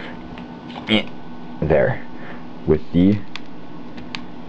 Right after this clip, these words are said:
backlight, if I can actually turn my lamp, oh, I'm pulling it out again. There we go.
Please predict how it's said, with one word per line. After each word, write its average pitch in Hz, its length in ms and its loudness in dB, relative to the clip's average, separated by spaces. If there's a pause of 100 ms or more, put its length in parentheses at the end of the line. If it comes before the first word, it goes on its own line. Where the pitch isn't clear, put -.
(380)
backlight, 117 840 8
if - 60 2
I 92 60 6
can 92 160 8
actually - 240 2
turn 90 80 4
my 80 180 6 (120)
lamp, 90 240 6
oh, 104 180 8
I'm 101 220 6
pulling 107 240 6
it 107 40 6
out 98 140 6
again. 73 240 2 (600)
There 87 120 10
we 78 60 6
go. 65 140 2